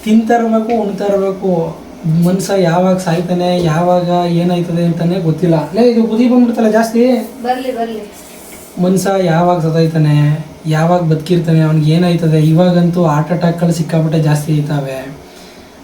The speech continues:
Speaker 1: ಅದ್ ಹೆಂಗ್ ಹೆಂಗ್ ಆಯ್ತದೋ ಏನೋ, ಮನ್ಸರುಗಳೆಲ್ಲ ಸಿಕ್ಕಾಪಟ್ಟೆ ಸಾಯ್ತವ್ರೆ ಬೇಗ.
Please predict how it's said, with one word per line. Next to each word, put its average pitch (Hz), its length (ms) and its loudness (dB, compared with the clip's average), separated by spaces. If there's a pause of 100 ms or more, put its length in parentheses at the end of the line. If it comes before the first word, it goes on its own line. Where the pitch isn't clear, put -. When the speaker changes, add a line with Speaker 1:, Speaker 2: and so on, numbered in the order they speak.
Speaker 1:
ಅದ್ 143 100 -4
ಹೆಂಗ್ 156 160 4
ಹೆಂಗ್ 180 200 4
ಆಯ್ತದೋ 165 420 2
ಏನೋ, 160 320 2
ಮನ್ಸರುಗಳೆಲ್ಲ 156 720 2
ಸಿಕ್ಕಾಪಟ್ಟೆ 156 500 -2
ಸಾಯ್ತವ್ರೆ 147 480 -2
ಬೇಗ. 143 240 -2